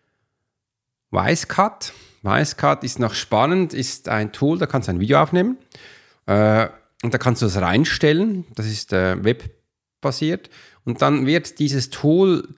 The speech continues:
dir im Video erstens mal deine Ms, Uns rausnehmen. Es wird lange Pausen rausnehmen. Das ist das Erste, was es macht. Es wird deinen Ton verbessern.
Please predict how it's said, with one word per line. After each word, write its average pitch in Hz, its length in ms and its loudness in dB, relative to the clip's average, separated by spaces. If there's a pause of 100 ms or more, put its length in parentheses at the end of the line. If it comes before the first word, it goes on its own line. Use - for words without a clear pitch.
(160)
dir 139 440 2
im 123 260 2
Video 175 440 2 (280)
erstens 175 480 2
mal 175 280 2
deine 117 380 4 (160)
Ms, 123 580 2 (100)
Uns 202 520 0 (120)
rausnehmen. 143 640 -2 (520)
Es - 100 -12
wird 131 240 4
lange 131 300 6
Pausen 135 520 2
rausnehmen. 165 920 0
Das 127 140 -6
ist 117 100 -4
das 107 120 -2
Erste, 127 280 0
was 147 80 -4
es 143 40 -8
macht. 170 260 0
Es 127 100 -4
wird 127 180 2
deinen 110 160 4
Ton 135 260 4
verbessern. 165 540 -4